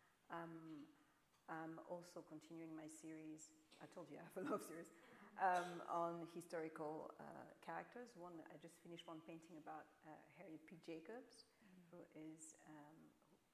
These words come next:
Speaker 1: a man who was born, um, enslaved and with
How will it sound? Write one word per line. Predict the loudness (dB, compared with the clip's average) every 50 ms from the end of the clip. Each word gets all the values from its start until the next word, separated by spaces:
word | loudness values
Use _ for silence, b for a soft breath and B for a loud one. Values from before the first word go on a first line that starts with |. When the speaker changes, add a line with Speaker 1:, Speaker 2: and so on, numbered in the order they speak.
| _ -6
Speaker 1:
a | -4 -2 0
man | 0 0 -2 -2 -4
who | -6 -6
was | -6 -6 -6
born, | -4 -4 -2 -2 -2 -4 -4 -6 -6 -12 -14
um, | -14 -12 -12 -12 -14 -14 -16 -8 -8
enslaved | -8 -6 -6 -6 -6 -4 -4 -2 -4 -4 -6 -8 -10 -10 -8
and | -8 -6 -4 -4 -4 -6 -6 -10 -14 -20 B B B B B B B B B B B B _ -20 -20 _ -20 -20 -20 -20 -20 -14 -8 -4
with | -4 -2 -2 -4